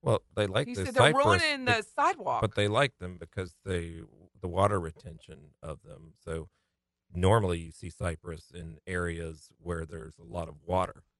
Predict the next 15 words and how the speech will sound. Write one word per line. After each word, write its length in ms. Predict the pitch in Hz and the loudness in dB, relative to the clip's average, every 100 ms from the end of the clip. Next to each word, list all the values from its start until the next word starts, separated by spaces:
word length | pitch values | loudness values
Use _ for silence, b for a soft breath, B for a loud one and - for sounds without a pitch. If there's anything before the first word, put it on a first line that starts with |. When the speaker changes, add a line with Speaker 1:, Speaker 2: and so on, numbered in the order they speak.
| _ | _
Speaker 2:
It's 140 | 160 - | -20 -10
Speaker 1:
because 200 | - 95 | 0 4
they 100 | 269 | 4
Speaker 2:
great. 180 | 92 107 | 4 2
Speaker 1:
can 120 | 85 | -4
still 500 | - - 101 87 82 _ | -6 0 0 0 -8 _
Speaker 2:
There's 220 | - 208 - | -2 0 0
a 100 | 151 _ | -6 _
pond 380 | - 269 262 247 | -2 2 4 2
in 160 | 202 160 | -2 -4
front. 400 | - 277 277 175 | -8 0 2 4
Speaker 1:
Right, 160 | 90 78 | 2 2
they 140 | 101 | -2
can 120 | 87 | -2
still 480 | - - 120 104 92 | -6 2 4 4 -2